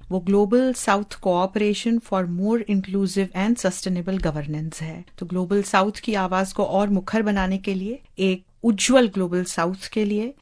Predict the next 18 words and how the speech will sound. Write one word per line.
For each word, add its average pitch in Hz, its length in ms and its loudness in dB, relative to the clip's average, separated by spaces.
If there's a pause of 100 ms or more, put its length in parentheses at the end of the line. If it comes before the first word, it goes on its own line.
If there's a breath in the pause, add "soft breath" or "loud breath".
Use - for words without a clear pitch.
(100)
किस 233 180 0
प्रकार 196 440 -2
से 208 400 -2
sustainable 226 680 -2
development 190 680 0
से - 160 -4
लेकर 180 500 -2 (200)
जो 196 160 0
ये 185 380 -2
ब्रिक्स - 380 -4
के 208 120 -2
सदस्य 185 460 -2
देश 185 400 2
हैं, 185 220 0 (200)
जिसमें 196 420 0
कि 208 180 -2
ब्राजील 196 480 0
है, 190 360 0